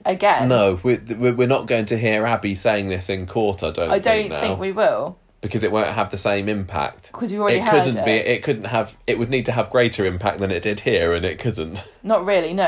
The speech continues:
Speaker 1: I can't see how
Speaker 2: So,
Speaker 1: it
Speaker 2: so,
Speaker 1: could do.
Speaker 2: so either something's gonna happen that stops her being able to have the chance to say it, or we're just gonna not have the scene and assume that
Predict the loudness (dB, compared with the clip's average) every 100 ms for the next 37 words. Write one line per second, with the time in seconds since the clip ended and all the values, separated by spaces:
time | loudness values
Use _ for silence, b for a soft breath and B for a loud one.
0 | 2 2 0 -4 -4 2 2 2 0 -2
1 | -4 -2 2 2 4 2 4 4 4 2
2 | -2 -2 -2 -4 -2 -2 -2 -4 -4 -4
3 | -4 -4 0 0 2 0 2 0 -2 -2
4 | -4 -6 -8 -8 -6 -4 -4 -6 -8 -4
5 | -2 0 2 0 -2 -4 0 2 2 0
6 | b b b b _ -8 -4 -4 -4 -2
7 | -2 -2 -2 -4 -4 -2 -2 -2 -4 -6
8 | -4 -4 -4 -4 -4